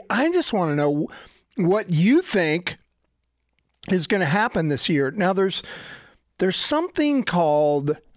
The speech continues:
predictive programming, and I'm actually gonna do a clarification episode on this,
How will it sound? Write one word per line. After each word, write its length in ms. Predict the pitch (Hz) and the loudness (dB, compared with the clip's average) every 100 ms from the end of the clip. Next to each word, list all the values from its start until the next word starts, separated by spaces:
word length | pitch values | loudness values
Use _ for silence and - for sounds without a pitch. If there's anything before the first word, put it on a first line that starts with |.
| - | -12
predictive 1300 | - 175 156 135 123 247 247 - 233 226 208 - - _ _ _ | -2 -2 0 -2 0 -2 -2 -2 2 2 -2 -8 -14 _ _ _
programming, 1400 | - 170 165 165 151 139 156 143 120 120 110 - - - _ _ _ _ _ _ _ | -6 0 2 2 0 -6 -4 -2 -2 -4 -8 -12 -16 -16 _ _ _ _ _ _ _
and 540 | 180 165 160 156 151 - - - - | 0 0 0 0 -4 -10 -20 -20 -10
I'm 160 | - 160 | -4 0
actually 320 | 208 - 208 | 0 0 0
gonna 180 | 170 156 | 2 2
do 140 | 151 | 2
a 60 | 143 | 0
clarification 920 | - 160 151 151 - 160 156 - 139 - | 0 -2 -2 -4 -2 0 0 -2 -4 -2
episode 680 | 156 156 160 - 143 127 131 - | -2 -2 -2 -2 0 0 -2 -2
on 320 | 151 165 170 | 0 0 0
this, 500 | 135 120 120 - - | 0 0 -2 -4 -6